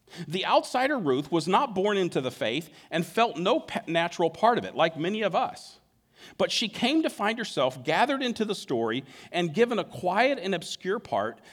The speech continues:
that proved critical to the way everything turned out.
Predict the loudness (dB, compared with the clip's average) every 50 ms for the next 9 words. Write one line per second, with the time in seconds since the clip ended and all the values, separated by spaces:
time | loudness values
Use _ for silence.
0 | -8 -6 -6 -4 -4 -2 -2 -2 -2 -4 -8 -6 -2 0 0 0 0 -4 -4 -4
1 | -2 0 0 0 0 0 0 0 0 0 -2 -6 -12 -20 -10 -4 -2 -2 -2 -2
2 | -4 -6 -6 -6 -8 -10 -10 -10 -10 -12 -10 -8 -8 -8 -8 -8 -8 -8 -8 -10
3 | -10 -14 -20